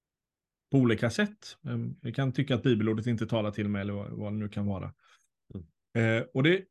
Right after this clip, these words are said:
Speaker 1: tänker, det finns ju två aspekter där. En är ju att jag behöver göra mig tillgänglig. För det är klart att tar jag aldrig någon, någon, läser jag aldrig Bibeln och jag tar aldrig någon stillhet med Gud, utan,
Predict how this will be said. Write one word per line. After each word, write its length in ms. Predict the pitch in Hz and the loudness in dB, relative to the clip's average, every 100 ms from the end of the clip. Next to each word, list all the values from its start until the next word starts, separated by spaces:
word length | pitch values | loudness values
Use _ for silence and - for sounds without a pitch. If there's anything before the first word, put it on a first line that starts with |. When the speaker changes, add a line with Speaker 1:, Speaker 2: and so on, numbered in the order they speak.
| _ _ | _ _
Speaker 1:
tänker, 220 | 175 156 170 | 0 2 2
det 80 | |
finns 240 | 170 170 - | 2 0 2
ju 140 | 170 - _ - | 0 -2 _ -2
två 260 | 180 202 - | 0 0 -2
aspekter 480 | 160 - 127 - 135 | -4 -2 -4 2 2
där. 140 | 120 | 4
En 200 | 180 202 | 4 2
är 80 | 170 | 2
ju 160 | 110 | 0
att 160 | 110 - | 0 -4
jag 240 | - 160 165 | 0 2 4
behöver 240 | 160 147 | 2 0
göra 420 | 147 151 131 110 | 0 0 0 0
mig 260 | 107 107 101 | 0 -2 -4
tillgänglig. 920 | - 139 98 95 92 101 202 156 - - _ _ _ _ _ - | -2 0 0 -4 -4 -2 -2 -4 -8 -20 _ _ _ _ _ 2
För 60 | |
det 80 | 147 | 2
är 60 | 143 | 4
klart 240 | 143 113 | 2 4
att 160 | 117 - | -2 0
tar 140 | 135 | 2
jag 160 | 131 165 | 2 2
aldrig 600 | 185 147 110 143 190 208 | 2 2 0 -2 -4 -2
någon, 400 | 165 143 139 - | -2 0 -2 -6
någon, 280 | 143 131 123 | -6 -2 -2
läser 340 | 139 147 143 180 | 0 0 2 2
jag 40 | |
aldrig 180 | 170 180 | 4 4
Bibeln 380 | 160 113 113 120 | 2 2 0 -2
och 60 | |
jag 140 | 123 123 | -2 -2
tar 160 | 139 | 0
aldrig 240 | 131 120 113 | 2 0 0
någon 120 | 123 | -4
stillhet 380 | - 147 113 - | -2 0 0 -2
med 140 | 135 | 0
Gud, 300 | 117 98 104 | 0 -2 -6
utan, 520 | - 113 113 110 104 | -8 -4 0 0 0